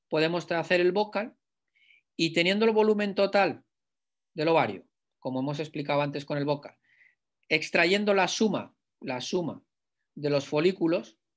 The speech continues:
mediante la, el sono V C, la diferencia, ¿a qué correspondería? Al volumen estromal. Tengo el todo, quito los folículos, me quedo con el estroma. Y el volumen estromal tiene un par, en este estudio de,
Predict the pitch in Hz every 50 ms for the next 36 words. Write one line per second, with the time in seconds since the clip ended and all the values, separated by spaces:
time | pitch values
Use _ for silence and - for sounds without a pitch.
0 | _ _ _ _ _ _ _ _ _ _ _ - 180 139 135 139 135 131 131 127
1 | 139 135 135 143 - - 143 127 127 - 151 160 170 175 185 190 185 - - 208
2 | 214 - - _ _ _ _ _ _ _ _ - - 147 151 151 147 151 156 160
3 | 180 185 180 - - 151 151 - - - 143 - 175 160 - 165 151 151 147 -
4 | 160 156 151 160 202 175 110 - _ _ _ _ _ _ _ - 139 135 127 131
5 | 135 151 147 143 127 120 113 - - - 117 113 104 107 120 - - _ _ _
6 | _ _ _ _ _ _ _ _ _ _ _ _ - 143 147 170 180 180 185 -
7 | 240 247 240 262 277 277 - - _ _ _ _ - - 180 180 185 180 185 175
8 | - - 202 220 240 233 262 233 240 247 233 - - - 208 151 139 131 156 156
9 | 165 160 151 143 131 123 117 120 - 147 135 123 101 - _ _ _ - - -
10 | - - _ _ _ _ _ _ - 185 180 180 175 175 185 220 220 226 226 226
11 | 220 - 220 214 214 214 226 240 247 - _ _ _ _ _ - 185 180 180 190
12 | 196 - 185 165 165 - 175 180 180 - - 165 147 160 180 170 - 185 180 -
13 | - 208 202 190 190 196 214 - - 147 139 135 131 127 123 117 113 -